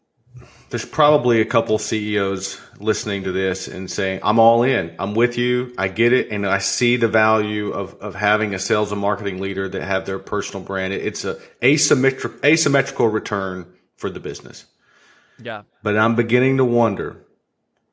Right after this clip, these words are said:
Speaker 1: when does, when, how do I handle when the, that we've had some lift, some attributable lift to their brand being a part of ours.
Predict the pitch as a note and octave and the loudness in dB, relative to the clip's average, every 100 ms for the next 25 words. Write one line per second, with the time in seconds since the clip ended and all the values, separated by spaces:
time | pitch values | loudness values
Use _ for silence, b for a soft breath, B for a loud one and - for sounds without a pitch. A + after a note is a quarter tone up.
0 | _ _ _ _ - G2 G#2 G#2+ A#2 C3 | _ _ _ _ -16 -4 0 2 2 0
1 | A#2+ - A2+ G#2+ G#2+ G#2 - - - - | -2 0 2 4 2 0 -6 -12 -16 -20
2 | _ _ _ _ - _ _ _ _ _ | _ _ _ _ -20 _ _ _ _ _
3 | A2 A2+ C#3 C3+ - - - D#3 G#3 F#3 | -6 0 0 -2 -10 -8 2 4 4 4
4 | D#3+ A#2+ B2 A#2+ B2 A#2 G#2+ G#2 G#2+ A2 | 0 0 0 2 2 4 2 0 -4 -4
5 | G#2+ G2+ G#2 A2 _ _ _ _ _ _ | -4 -6 -10 -14 _ _ _ _ _ _
6 | _ G2+ G#2+ - - _ _ - B2+ A#2 | _ -2 -2 -2 -18 _ _ -4 -2 0
7 | B2 - B2+ C#3+ - C3+ A2+ G#2+ F3 - | -2 0 0 2 2 0 4 4 2 -6
8 | - - - B2+ B2 - F3 F3 E3 A2+ | -16 -10 -2 0 0 0 2 2 2 4
9 | G#2 G2 G2 F2+ - A#2 F#2+ G2 F#2+ G2 | 2 2 0 -2 -4 -2 0 0 -2 -4
10 | E2+ F2 A2+ B2 G#2 A2+ G2+ G2+ - G#2+ | -4 -6 -8 -8 0 2 2 -2 2 4
11 | G#2 F#2+ E2 D2 G#2 B2 | 4 2 0 -2 -6 -8